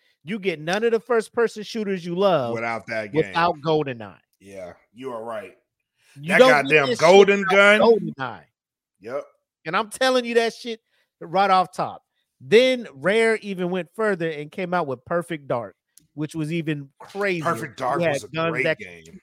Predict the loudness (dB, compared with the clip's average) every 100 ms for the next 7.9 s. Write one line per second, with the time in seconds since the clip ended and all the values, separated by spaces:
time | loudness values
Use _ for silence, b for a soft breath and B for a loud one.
0 | -14 -14 -6 -2 0 -2 -4 _ _ _
1 | _ -6 -6 -8 _ -6 -6 -6 -4 -4
2 | -2 -4 -6 -8 -16 -4 -2 -2 _ _
3 | _ _ _ -8 -4 -4 2 0 0 -12
4 | -10 -12 -2 -2 -2 -6 -4 -2 -2 -2
5 | -6 -6 -16 -14 -12 -12 -12 -14 -12 -6
6 | -4 -4 _ _ _ _ _ -2 0 0
7 | -2 -4 -4 -8 -8 -12 -6 -6